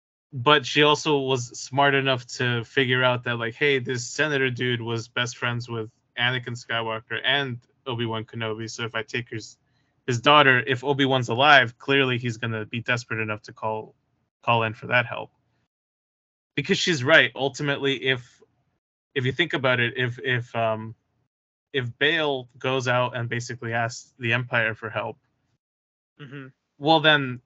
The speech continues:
Speaker 1: you know, clearly Kenobi's gone. She should just let it play out the way it's, it's gonna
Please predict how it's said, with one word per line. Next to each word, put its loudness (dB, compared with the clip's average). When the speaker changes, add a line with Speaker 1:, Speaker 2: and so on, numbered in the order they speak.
Speaker 1:
you -4
know, -4
clearly 2
Kenobi's -2
gone. 0
She -6
should -6
just -8
let -2
it -6
play -4
out -4
the -10
way -2
it's, -8
it's -18
gonna -10